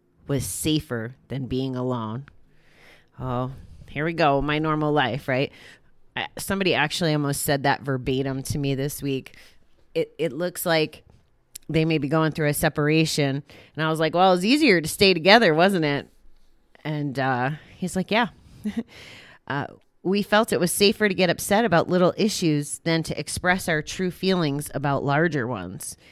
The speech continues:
It was easier to blame our partners than it is to accept our own responsibility." We've talked about this in the context of character defects, right? If we're in a, a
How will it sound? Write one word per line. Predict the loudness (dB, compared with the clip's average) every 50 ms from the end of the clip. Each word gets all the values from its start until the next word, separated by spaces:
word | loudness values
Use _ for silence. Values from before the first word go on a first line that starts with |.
| -20 -20 -20 -20 -20 -20 _ _ _ _ _ 0
It | 2
was | 2 2 0 -4 -8 -8
easier | -6 -4 -2 0 0 0 2
to | 0 0
blame | -2 -2 -2 0 0 2 2
our | 2 0
partners | 0 2 2 2 2 0 -2 -4 -4 -4 -4 -6 -8 -10 -18 _ _ _ _ _ _ _ _ _ _ _ _ -4
than | -4 -2 -2
it | -2 0 0
is | 0 0 0 -4 -6
to | -6 -6 -6 -6
accept | -8 -10 -6 -2 0 -2 -2 0 -2
our | -2 -2 -2 -4 -4
own | -2 -2 -2 0 -2
responsibility." | -2 -4 -6 -6 -4 -4 -4 -4 -4 -6 -8 -8 -6 -4 -2 -2 -2 -2 -4 -6 -6 -8 -10 -12 -20 -20 -20 -20 -20 _ _ _ _ _ _ -20 -20 _ _ _ _ -8 0 4
We've | 4 4 4 2
talked | -2 -2 0 0 0 -2 -4 0
about | 2 4 4 2 2 0
this | 0 0 0 -2 -6 -14 -18 -20 -20 -20 -20 -20 -20 -20 _ _ -4
in | -2 -2 -2
the | -4
context | -6 -8 -6 -4 -2 -2 -2 -2 -2 0 0 0 0 -4 -10 -18 -14 -8 -2
of | 0 0 2 2 0 0 -2 -4 -8 -12 -18 _ -20 -20 _ _ _ _ _ -6
character | -2 2 2 2 0 0 -6 -6 -6
defects, | -8 -10 -12 -10 -10 -10 -10 -10 -12 -14 -10 -8
right? | -6 -4 -4 -4 -4 -4 -4
If | -8 -6 -4
we're | -2 -2 -2
in | 0 -2
a, | -2 -2 -4 -6 -8 -12 -18 -20 _ _ -8
a | -8 -8 -8